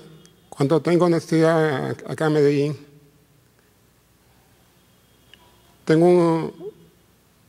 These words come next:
un hermano que empezó con Parkinson hace siete años. Él está aquí presente también. Él es licenciado en educación física.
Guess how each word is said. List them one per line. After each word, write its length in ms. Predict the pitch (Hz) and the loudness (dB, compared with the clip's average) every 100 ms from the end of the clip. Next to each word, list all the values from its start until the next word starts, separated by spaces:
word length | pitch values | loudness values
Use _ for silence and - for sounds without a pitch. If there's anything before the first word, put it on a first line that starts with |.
| _ _ _ _ - | _ _ _ _ -4
un 140 | 156 | 0
hermano 400 | 160 165 180 170 | 2 2 2 0
que 120 | 156 | 2
empezó 280 | 143 127 147 | 0 0 -2
con 140 | 175 | -2
Parkinson 380 | 147 165 156 156 | -2 -2 -2 -4
hace 160 | 147 147 | -4 -4
siete 260 | 156 156 | -4 -2
años. 400 | 160 160 165 160 - - - _ _ _ _ _ _ _ _ _ _ _ _ _ _ _ _ _ _ _ | 0 0 -2 -6 -14 -20 -20 _ _ _ _ _ _ _ _ _ _ _ _ _ _ _ _ _ _ _
Él 120 | - | -4
está 140 | 143 151 | -2 0
aquí 120 | 151 | 0
presente 360 | 147 151 165 147 | 0 0 -2 -2
también. 420 | 147 151 165 165 - - _ _ _ _ _ _ _ _ _ _ - _ _ _ _ _ _ _ _ _ _ - | -2 0 -2 -4 -12 -20 _ _ _ _ _ _ _ _ _ _ -20 _ _ _ _ _ _ _ _ _ _ -6
Él 80 | 143 | 0
es 220 | 151 156 | 0 0
licenciado 560 | - 151 151 143 151 160 | -6 -6 -4 0 0 2
en 60 | |
educación 360 | 160 139 139 151 | 2 2 0 0
física. 400 | 170 156 147 147 | 0 0 0 -2